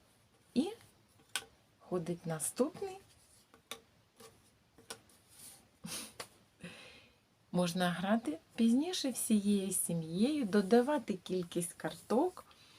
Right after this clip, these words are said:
звичайно, тому що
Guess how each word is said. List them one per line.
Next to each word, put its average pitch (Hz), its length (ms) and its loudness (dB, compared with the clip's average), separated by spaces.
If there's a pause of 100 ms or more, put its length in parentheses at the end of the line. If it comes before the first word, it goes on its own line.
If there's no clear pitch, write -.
(280)
звичайно, 226 880 6 (1400)
тому 180 280 -4
що - 280 -6